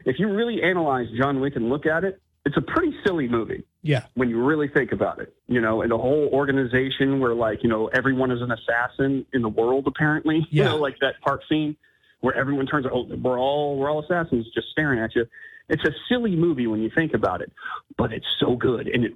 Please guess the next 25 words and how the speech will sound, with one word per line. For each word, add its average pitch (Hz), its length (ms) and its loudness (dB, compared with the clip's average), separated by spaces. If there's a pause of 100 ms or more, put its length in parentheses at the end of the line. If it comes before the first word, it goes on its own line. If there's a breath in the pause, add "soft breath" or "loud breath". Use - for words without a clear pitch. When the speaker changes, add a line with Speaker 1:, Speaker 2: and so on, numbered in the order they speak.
Speaker 1:
works. 113 300 0 (240)
Why? 139 380 0 (160)
Because 123 460 -2
they 117 120 0
don't 127 360 -2 (340)
try 156 260 0 (100)
to 139 120 2
inject 113 580 -2
anything 147 540 0
to 123 100 -4
preach 165 440 -2
at - 160 -2
you - 100 -4
with. - 200 -8 (360)
Speaker 2:
Yeah. 135 200 0
Speaker 1:
It 135 100 0
is 123 120 -2 (160)
just 127 180 0 (300)
pure, 165 360 2
unadulterated 120 1000 0 (420 loud breath)
storytelling, 156 720 0
character-driven, 139 1300 0 (340 soft breath)
uh, 120 40 0
uh, 117 40 2
uh, 107 760 0